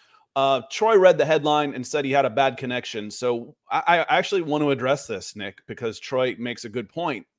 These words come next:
even though it wasn't w-, the point he made <laughs> that he was trying to address. Says, "Hey guys, we'll watch later. The ranking seems fair for now." That ranking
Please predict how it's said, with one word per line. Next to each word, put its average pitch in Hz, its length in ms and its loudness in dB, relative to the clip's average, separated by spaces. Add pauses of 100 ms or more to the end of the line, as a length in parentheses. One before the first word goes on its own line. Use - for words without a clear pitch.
even 127 240 -6
though 117 180 -4
it 104 100 -4
wasn't 107 460 -8
w-, 101 200 -16
the 110 100 -10
point 107 260 -12
he 110 80 -14
made 98 300 -10 (180)
<laughs> - 180 -20 (440)
that 208 120 12
he 196 60 -2
was 170 160 2
trying 135 360 -2
to 147 120 -6
address. 170 500 2 (500)
Says, 139 160 -12
"Hey 202 120 4
guys, 202 300 6
we'll 156 140 2
watch 156 300 4
later. 139 500 -2 (120)
The 113 100 -10
ranking 151 460 -8
seems 147 380 -8
fair 135 340 0
for 127 220 -8
now." 110 320 -8 (120)
That 131 200 -4
ranking 143 580 -6